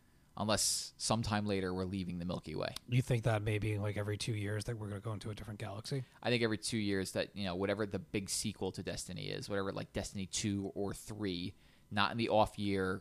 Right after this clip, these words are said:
Speaker 1: you know, expansions, but whatever those games are, are going to expand in a big way. And, um,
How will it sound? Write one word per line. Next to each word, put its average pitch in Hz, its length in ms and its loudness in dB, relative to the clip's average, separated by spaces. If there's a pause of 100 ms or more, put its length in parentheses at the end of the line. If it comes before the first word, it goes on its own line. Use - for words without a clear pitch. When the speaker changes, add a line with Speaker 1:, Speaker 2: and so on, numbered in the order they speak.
Speaker 1:
you 104 120 -6
know, 90 100 -2
expansions, 92 720 -4
but - 220 -6
whatever 98 680 2
those 98 380 2
games 95 320 -4
are, 92 220 2
are 92 80 -2
going 92 240 -4
to 87 60 -4
expand 87 420 -6
in 87 40 -8
a 87 60 -12
big 76 160 -6
way. - 260 -6 (460)
And, 85 380 -4
um, 85 480 -2